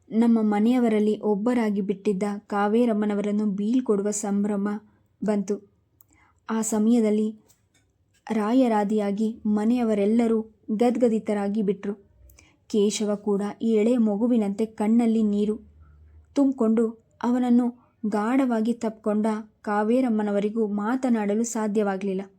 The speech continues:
ಬಲವಂತದಿಂದ ನಾಗಮ್ಮ ಅಂದ್ರು, "ಈ ಸಮಯದಲ್ಲಿ ನಿಮ್ಮನ್ನು ಬಿಟ್ಕೊಡೋಕೆ ಮನ್ಸೇ ಬರ್ತಾ ಇಲ್ಲ ಕಾವೇರಮ್ಮ. ಇಷ್ಟು ದಿವಸದಿಂದ ನಮ್ಮ ಮನೆಯವರೇ ಆಗ್ಬಿಟ್ಟಿದ್ರಿ. ಇಂಥ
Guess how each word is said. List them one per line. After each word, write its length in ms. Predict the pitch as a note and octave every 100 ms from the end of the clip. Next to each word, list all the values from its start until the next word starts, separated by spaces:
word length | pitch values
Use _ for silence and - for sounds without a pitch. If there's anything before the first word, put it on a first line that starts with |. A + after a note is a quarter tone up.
| _ _ _ _ _ _ -
ಬಲವಂತದಿಂದ 760 | F#3+ G3 F#3 G#3 G3+ G3+ G3 G3
ನಾಗಮ್ಮ 560 | G3+ F#3+ F#3+ G#3 A3 G#3 -
ಅಂದ್ರು, 500 | G3+ G3+ G#3+ G#3 - _ _ -
"ಈ 120 | A3+
ಸಮಯದಲ್ಲಿ 640 | G#3+ G#3+ G#3+ A3+ G#3 G#3 G#3
ನಿಮ್ಮನ್ನು 520 | G#3 G3 G3+ G#3 G#3 _ _ G3+
ಬಿಟ್ಕೊಡೋಕೆ 760 | A3 B3 - A#3+ A3 A3 A3
ಮನ್ಸೇ 480 | G3+ G3+ A3 A#3 B3
ಬರ್ತಾ 340 | G#3+ G#3 G3+
ಇಲ್ಲ 160 | G3 G3
ಕಾವೇರಮ್ಮ. 600 | G3 G3 F#3+ F#3+ F#3+ G3 _ _ _ _ _ _ _
ಇಷ್ಟು 340 | A3+ F#3+ A3 G#3
ದಿವಸದಿಂದ 540 | G3 G#3+ G#3 G3+ G3 F#3+ F#3 -
ನಮ್ಮ 280 | G#3+ A3 G#3
ಮನೆಯವರೇ 760 | G3+ F#3+ A3+ A3+ G#3 G#3+ G#3+ -
ಆಗ್ಬಿಟ್ಟಿದ್ರಿ. 760 | G#3 A#3 A3 A3 G3 F#3+ F#3+ - _ _ _ _ _ _ _
ಇಂಥ 220 | A3+ A#3